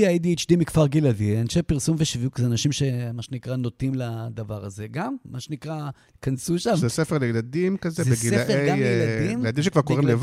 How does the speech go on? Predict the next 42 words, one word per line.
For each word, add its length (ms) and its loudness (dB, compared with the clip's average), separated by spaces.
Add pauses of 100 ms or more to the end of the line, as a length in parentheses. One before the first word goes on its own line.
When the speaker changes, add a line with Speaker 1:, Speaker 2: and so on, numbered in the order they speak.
Speaker 2:
לבד, 80 4
או 60 6
ילדים 240 4
שקוראים 380 2
להם? 120 0
Speaker 1:
ש-, 100 -2 (260)
קור-, 220 -2 (160)
זה, 180 -8 (120)
זה 160 -4
שש 300 0
עד 200 -2
שתים 280 -2
עשרה 260 -6
כזה, 340 -2 (100)
Speaker 2:
כן. 80 -2
Speaker 1:
אבל 200 2
גם 220 -2
להורים 560 -2 (360)
שחוו 500 0
את 80 0
זה, 120 0
אני 120 0
קיבלתי, 520 0
שוב, 380 2
המון, 320 -2
ו-, 120 -6 (100)
ופה, 300 0
דרך 180 -2
אגב, 260 0
אני 100 -2
הולך 100 -6
לשים 220 -12
תקציב 340 -12
שיווק, 540 -6 (400)
והולך, 500 -2
אה, 380 2
והולך, 460 -2
אה, 100 -2
לטפל 400 -6
בזה 220 -8
כמו 200 -4
שצריך, 460 -8